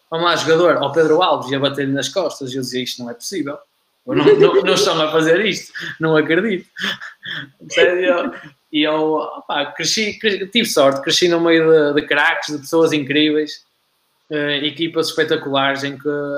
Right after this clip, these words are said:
em que no balneário tínhamos sempre brincadeiras fantásticas. Eh, pá, acho que, acho que não podia pedir melhor. E isso tudo me fez ter que crescer mais rápido lá, co-, co-, como tu dizias, porque,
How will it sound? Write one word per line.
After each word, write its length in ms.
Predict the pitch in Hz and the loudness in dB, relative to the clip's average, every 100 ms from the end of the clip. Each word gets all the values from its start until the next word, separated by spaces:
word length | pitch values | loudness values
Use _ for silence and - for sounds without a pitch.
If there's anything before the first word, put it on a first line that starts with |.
| 135 | -8
em 120 | 139 | -10
que 100 | 139 | -8
no 80 | 147 | -4
balneário 540 | 147 139 139 139 135 | -4 -2 -2 -2 -4
tínhamos 420 | 131 135 131 123 | -6 -6 -6 -4
sempre 180 | - 123 | -4 -6
brincadeiras 640 | 127 123 123 123 123 120 - | -8 -8 -6 -6 -4 -4 -6
fantásticas. 960 | 123 113 117 123 - 123 123 120 - _ _ _ _ - | -8 -8 -4 -4 -6 -10 -10 -10 -14 _ _ _ _ -10
Eh, 600 | 131 127 131 127 123 123 123 _ _ | -4 -2 -4 -4 -6 -6 -10 _ _
pá, 220 | 190 151 | 0 2
acho 220 | 165 - - | 2 0 4
que, 80 | 151 143 135 131 131 - _ | 4 6 4 2 -4 -8 _
acho 160 | 147 - | -6 -2
que 60 | 180 | 0
não 80 | |
podia 280 | 175 170 165 | 4 4 4
pedir 180 | 165 151 | 4 4
melhor. 400 | 147 127 117 113 _ _ _ _ | 4 2 0 -4 _ _ _ _
E 500 | 147 143 147 147 151 | -4 -2 0 0 2
isso 140 | 151 - | 0 2
tudo 280 | 170 165 175 190 190 143 | 4 4 2 0 -6 -8
me 60 | 135 | 0
fez 340 | 156 - - | 0 0 -2
ter 120 | 151 | -2
que 60 | 143 | -2
crescer 240 | 131 - | -2 0
mais 180 | 139 135 | 0 0
rápido 320 | 131 120 123 | -2 -4 -6
lá, 80 | 117 - | -10 -12
co-, 220 | 127 120 - | -12 -12 -8
co-, 160 | 135 | -10
como 200 | 135 135 | -8 -8
tu 120 | 131 135 | -6 -2
dizias, 400 | 123 127 139 135 | -2 0 -2 -2
porque, 360 | 147 139 135 | -2 -2 2